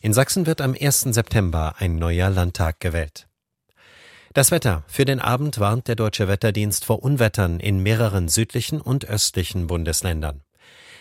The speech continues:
In der Nacht in den Südosten zurückziehender, teils gewittriger Regen. In der Nordhälfte meist trocken und teils klar. Achtzehn bis zehn Grad.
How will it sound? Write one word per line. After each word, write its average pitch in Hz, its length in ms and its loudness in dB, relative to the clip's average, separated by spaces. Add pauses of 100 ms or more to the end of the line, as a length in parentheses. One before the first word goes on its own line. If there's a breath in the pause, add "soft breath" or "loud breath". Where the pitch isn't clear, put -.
In 113 120 0
der 110 100 6
Nacht 139 260 0
in 135 140 -2
den 117 240 0
Südosten 113 560 -2
zurückziehender, 113 680 0
teils - 360 -2
gewittriger 98 580 0
Regen. 104 380 2 (420 loud breath)
In 101 120 -2
der 87 100 0
Nordhälfte 104 560 0
meist 104 320 -2
trocken 90 420 -2
und - 380 -8
teils 87 360 -6
klar. 98 360 0 (480 loud breath)
Achtzehn 143 440 0
bis 139 220 -2
zehn 123 240 0
Grad. 78 440 -8